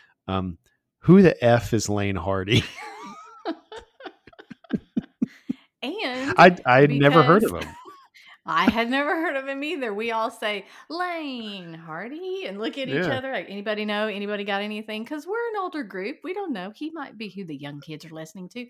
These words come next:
Speaker 1: He looked
Speaker 2: Nobody
Speaker 1: like he was about
Speaker 2: knew,
Speaker 1: fourteen
Speaker 2: so
Speaker 1: years old. He looked like he had
Speaker 2: Yes,
Speaker 1: just
Speaker 2: he
Speaker 1: learned to play
Speaker 2: did.
Speaker 1: guitar.
Speaker 2: And I,
Speaker 1: Yeah.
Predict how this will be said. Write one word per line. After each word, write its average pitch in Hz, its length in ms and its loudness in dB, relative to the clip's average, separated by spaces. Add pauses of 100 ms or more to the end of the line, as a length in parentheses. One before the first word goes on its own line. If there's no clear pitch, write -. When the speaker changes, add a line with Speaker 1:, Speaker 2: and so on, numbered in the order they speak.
(120)
Speaker 1:
He 226 220 4
looked 269 120 4
Speaker 2:
Nobody 262 80 2
Speaker 1:
like 180 140 6
he 180 60 6
was 151 80 6
about 131 120 6
Speaker 2:
knew, 107 60 -8
Speaker 1:
fourteen 135 420 4
Speaker 2:
so - 20 0
Speaker 1:
years 110 220 0
old. 90 340 0
He 123 140 0
looked 127 220 2
like 117 160 4
he 104 100 0
had 104 100 2
Speaker 2:
Yes, - 80 0
Speaker 1:
just 127 160 2
Speaker 2:
he 143 80 6
Speaker 1:
learned 135 160 6
to 127 60 0
play - 220 6
Speaker 2:
did. - 120 2
Speaker 1:
guitar. 98 300 2
Speaker 2:
And 98 160 0
I, 101 100 -6
Speaker 1:
Yeah. 92 240 0